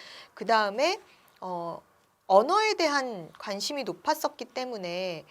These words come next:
뭐 영어 성적이나 활동도 우수했고, 그 다음에 경영 쪽으로의 활동도 있었어요.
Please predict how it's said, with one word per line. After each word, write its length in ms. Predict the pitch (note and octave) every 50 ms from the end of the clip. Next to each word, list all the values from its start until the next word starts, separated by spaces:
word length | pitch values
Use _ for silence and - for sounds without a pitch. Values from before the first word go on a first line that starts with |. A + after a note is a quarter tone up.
| - - - - - - _ -
뭐 360 | G#3+ G#3 G3+ G3 F#3+ F3+ F#3+
영어 440 | A3 A3+ C#4 E4+ F#4+ F#4 F4+ E4+ D#4+
성적이나 560 | D#4+ D#4 D4+ D4 D4 C#4+ C4 A#3+ A3 A3 A3
활동도 480 | C4 D4+ D4 - C#4+ C4+ B3+ A#3+ G#3
우수했고, 640 | D#3+ D3+ - - F#3 E3+ D#3+ - - - F#3+ F3+ -
그 100 | - G#3
다음에 240 | C4+ B3+ B3+ B3+ A#3+
경영 680 | B3 - - G3+ G3+ A#3+ D4+ F4 F4+ F4+ F#4 F#4 F#4 F#4
쪽으로의 680 | - F4 E4+ D4+ D#4 D#4 D4 D4 C#4 C4 A#3 A3 G#3 G#3
활동도 440 | A#3 D4+ D#4+ - F4+ E4+ E4 - F3+
있었어요. 640 | D3+ - - F3+ - - - D#3+ D3 D3+ D#3+ D#3+